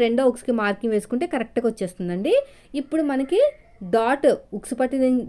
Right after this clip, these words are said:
దగ్గర నుంచి డాట్ తెలియాలంటే అక్కడ డాట్ ఉంటుంది కదా, కుట్టు అనేది, డాట్ కుట్టు అనేది ఇలా తిన్నగా చూసుకోవాలన్నమాట. ఇక్కడ మార్కింగ్ వేసుకోండి, ఇది డాట్. దీనికి తిన్నంగా ఇలా ప-, ఇలా పట్టుకుంటే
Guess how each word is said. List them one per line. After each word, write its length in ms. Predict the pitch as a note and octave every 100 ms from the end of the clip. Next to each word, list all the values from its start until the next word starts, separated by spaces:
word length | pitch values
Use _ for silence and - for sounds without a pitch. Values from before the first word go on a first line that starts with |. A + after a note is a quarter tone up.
| G#3
దగ్గర 200 | G#3 A3
నుంచి 140 | A3+ B3+ G3+
డాట్ 220 | G#3 A#3
తెలియాలంటే 540 | A3+ G#3 G3+ F#3+ G3+ F4 C#5+ C#5+ _ - -
అక్కడ 140 | B3+ A3
డాట్ 220 | A3+ C#4 C#4+
ఉంటుంది 240 | B3 A3+ A3
కదా, 120 | C4+ C4+
కుట్టు 180 | A#3+ A#3+
అనేది, 200 | A3+ B3 A3
డాట్ 220 | G3 G#3 A#3+
కుట్టు 160 | A#3 G3+
అనేది 260 | F#3+ C4 B4+ C5+ - -
ఇలా 120 | A#3+ C4 B3+
తిన్నగా 400 | C4 C4 C#4 D#4
చూసుకోవాలన్నమాట. 640 | C4+ A#3+ - G3+ F#3 E3+ D3+ - G#3
ఇక్కడ 180 | A3+ A#3 A#3
మార్కింగ్ 360 | G3 G3 A#3 G#3
వేసుకోండి, 380 | F#3 - F3 A3
ఇది 80 | A#3 F#3
డాట్. 280 | F3 F3+ G3+ F4+ C#5 _ - G3
దీనికి 260 | B3+ C4 C4 A#3
తిన్నంగా 420 | A#3+ A#3 B3 A#3 G3+
ఇలా 140 | A3 A#3
ప-, 60 | -
ఇలా 120 | G#3+ A#3
పట్టుకుంటే 380 | A#3+ A3+ A#3+ A#3+